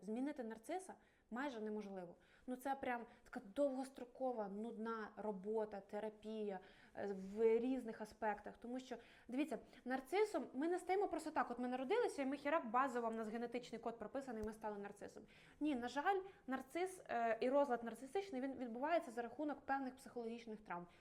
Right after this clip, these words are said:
До прикладу, у вас були відсторонені холодні батьки,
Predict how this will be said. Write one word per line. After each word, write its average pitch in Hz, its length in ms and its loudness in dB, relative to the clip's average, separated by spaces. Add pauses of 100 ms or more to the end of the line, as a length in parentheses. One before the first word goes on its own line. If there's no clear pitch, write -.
(160)
До 294 120 0
прикладу, 220 400 2
у - 20 2
вас 311 180 4
були 262 360 0 (840)
відсторонені 233 580 -2
холодні 214 380 -2
батьки, 294 480 -6